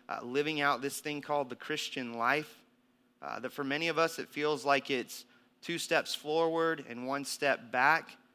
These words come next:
There are probably many in this room that are very encouraged in the season that they're in right now, and there are probably those who feel very defeated. And so, God, I pray that Galatians five would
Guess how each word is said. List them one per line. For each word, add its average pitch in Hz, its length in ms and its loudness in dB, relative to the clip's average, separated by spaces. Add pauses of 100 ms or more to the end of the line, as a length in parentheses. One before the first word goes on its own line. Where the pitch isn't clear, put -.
(680)
There 139 280 2
are 131 40 0
probably 147 480 0
many 143 260 -2
in 147 80 -4
this 139 200 -8
room 147 180 -4
that 135 80 0
are 127 80 0
very 139 240 0
encouraged 143 640 -2
in 131 80 -6
the 127 60 -6
season 135 440 -4
that 127 100 -6
they're 131 120 -2
in 135 160 -2
right 127 220 2
now, 131 320 2
and 120 100 -4
there 123 80 -2
are 123 60 -2
probably 139 460 0
those 135 340 0
who 131 80 -6
feel 131 240 -4
very 135 320 0
defeated. 113 720 -6 (1500)
And 131 120 -10
so, 143 120 -2
God, 143 220 6
I 143 60 8
pray 147 380 2
that 131 260 0
Galatians 127 680 -2
five 123 460 4
would 120 320 -4